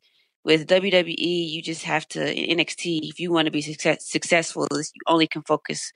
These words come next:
on this. So it was challenging at first, but I just had to one hundred percent invest myself into it.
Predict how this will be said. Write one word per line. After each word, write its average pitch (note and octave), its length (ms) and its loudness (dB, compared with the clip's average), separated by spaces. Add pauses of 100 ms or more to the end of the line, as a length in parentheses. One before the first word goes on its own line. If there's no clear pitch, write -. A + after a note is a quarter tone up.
(280)
on D#3 280 4
this. - 380 -2 (380)
So D#3 300 0
it G#3+ 100 2
was D4+ 180 4
challenging F#3 460 2
at - 140 -4
first, E3 440 0
but D#3 300 0 (400)
I C#3+ 140 0
just D#3 440 -8
had D#3 260 -2
to D#3+ 100 -12
one D#3 120 -4
hundred - 180 -6
percent D3 320 -2
invest D3 280 0
myself D#3 440 -4
into E2 240 -2
it. F2 180 0